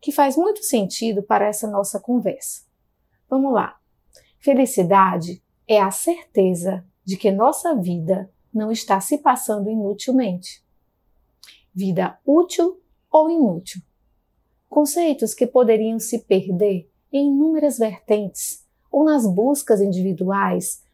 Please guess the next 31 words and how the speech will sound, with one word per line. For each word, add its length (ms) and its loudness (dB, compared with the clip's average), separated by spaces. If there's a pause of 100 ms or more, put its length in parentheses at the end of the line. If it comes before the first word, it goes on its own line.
(100)
para 220 4
provarem 640 0
seus 260 -4
pontos 440 -4
de 100 -8
vista 640 -2 (280)
e 80 6
regras 460 2
de 120 2
vida. 420 -6 (1120)
Falar 380 2
sobre 320 0
regras 420 2
de 120 -6
vida 520 -4 (300)
na 140 4
linguagem 640 2
da 120 2
abordagem 640 0
que 120 -12
trabalho 760 -2 (360)
é 40 0
entender 840 2 (240)
que 120 -2
todos 340 4
nós 340 0
somos 280 -2
influenciados 1200 0 (140)
pelas 240 2
nossas 340 -4
relações, 920 -4